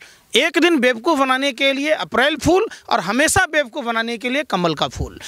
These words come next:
और कमल का फूल कीचड़ में खिलता है। ये उत्तर प्रदेश मंगल पांडे की धरती है, क्रांतिकारियों की धरती है। वो लोग वो बात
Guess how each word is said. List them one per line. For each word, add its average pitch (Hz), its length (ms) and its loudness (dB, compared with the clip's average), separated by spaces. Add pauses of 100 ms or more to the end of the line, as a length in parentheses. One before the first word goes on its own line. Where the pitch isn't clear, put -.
(140)
और - 100 4
कमल 349 300 2
का 311 160 2
फूल 339 260 2
कीचड़ 370 380 2
में 339 140 2
खिलता 254 380 0
है। 311 220 -2
ये 277 120 -2
उत्तर 254 280 0
प्रदेश 285 460 -2
मंगल 254 320 0
पांडे 302 400 0
की 320 140 -6
धरती 220 320 -4
है, 147 100 -4
क्रांतिकारियों 320 680 0
की 339 140 0
धरती 240 340 0
है। 143 120 0 (320)
वो 262 220 2
लोग 302 380 2
वो 349 140 2
बात 294 240 2